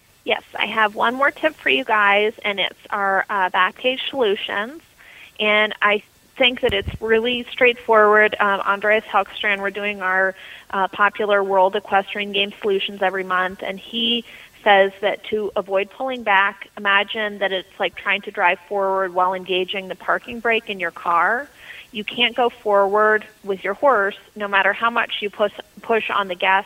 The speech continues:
pedal, if you're constantly pulling backwards with the reins. So I thought that that was just a nice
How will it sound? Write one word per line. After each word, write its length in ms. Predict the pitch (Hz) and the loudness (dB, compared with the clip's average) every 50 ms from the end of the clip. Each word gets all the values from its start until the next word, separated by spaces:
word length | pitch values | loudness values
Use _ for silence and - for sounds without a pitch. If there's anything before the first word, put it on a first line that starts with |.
| - - | -4 -2
pedal, 480 | - 277 269 277 269 269 262 269 269 - - - - - - | 0 0 2 2 2 0 0 0 -2 -6 -10 -20 -20 -20 -10
if 240 | - 208 208 - - | -6 -6 -6 -4 -2
you're 320 | 214 208 202 208 208 190 - - _ _ | 0 2 4 4 4 2 0 -6 _ _
constantly 580 | - - 208 190 196 - - 208 147 131 180 | -4 0 0 0 -2 -4 -12 -12 -12 -10 -12
pulling 400 | 180 - - 190 185 185 185 185 | -12 -10 -8 -6 -6 -6 -8 -6
backwards 560 | 180 180 156 151 180 - - 170 151 - - - | -2 0 2 2 0 -2 -6 -8 -8 -8 -10 -10
with 160 | - 185 _ | -12 -10 _
the 100 | - 180 | -8 -6
reins. 420 | 185 175 - 95 107 - - - - - _ _ - - - - - _ - | -6 -4 -4 -4 -6 -8 -12 -18 -20 -20 _ _ -20 -20 -20 -20 -20 _ -4
So 80 | 247 | -4
I 100 | 240 254 | -2 0
thought 220 | 277 294 294 294 294 | 0 0 0 -2 -2
that 120 | 262 254 | -4 -2
that 120 | 247 220 | -2 -2
was 140 | 202 220 214 | 0 -2 -4
just 280 | - - 220 220 - - | -4 -4 -6 -6 -6 -8
a 60 | 226 | -10
nice 260 | 208 208 202 208 240 | -6 -4 -2 -4 -4